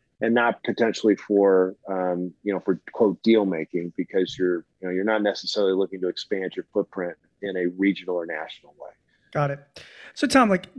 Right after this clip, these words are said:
Speaker 2: I C S C puts out, like, every month what you call an industry benchmark report, and, um, you know, if I'm a, every time you, you, you, you read in the, the media, you know, like, like where I participate in, um, you know, the narrative is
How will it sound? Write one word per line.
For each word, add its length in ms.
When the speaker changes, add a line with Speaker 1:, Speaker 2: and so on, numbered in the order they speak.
Speaker 2:
I 120
C 200
S 160
C 140
puts 300
out, 260
like, 140
every 180
month 280
what 100
you 100
call 260
an 120
industry 800
benchmark 580
report, 380
and, 400
um, 720
you 120
know, 280
if 160
I'm 160
a, 220
every 200
time 200
you, 200
you, 160
you, 220
you 240
read 300
in 80
the, 260
the 100
media, 840
you 80
know, 320
like, 200
like 240
where 320
I 160
participate 680
in, 240
um, 420
you 80
know, 80
the 80
narrative 480
is 420